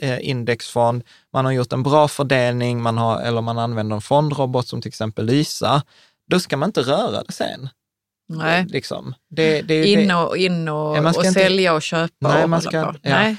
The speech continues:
Speaker 1: Men, men jag
Speaker 2: Det
Speaker 1: men
Speaker 2: har man en annan hink för.
Speaker 1: Ja.
Speaker 2: Ja.
Speaker 1: Precis.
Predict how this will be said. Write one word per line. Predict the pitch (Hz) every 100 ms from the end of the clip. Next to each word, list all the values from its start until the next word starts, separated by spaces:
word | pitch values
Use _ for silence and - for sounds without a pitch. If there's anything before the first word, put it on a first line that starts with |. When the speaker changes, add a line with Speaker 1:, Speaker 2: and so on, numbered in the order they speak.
| - -
Speaker 1:
Men, | 156 156
men | 165
jag | 160
Speaker 2:
Det |
Speaker 1:
men | 165 233
Speaker 2:
har | 226
man | 220
en | 214 208
annan | 220 208 180
hink | 139 -
för. | - - - _ -
Speaker 1:
Ja. | 110 104 113 _
Speaker 2:
Ja. | 117 87 - _ _ _
Speaker 1:
Precis. | 127 - 123 -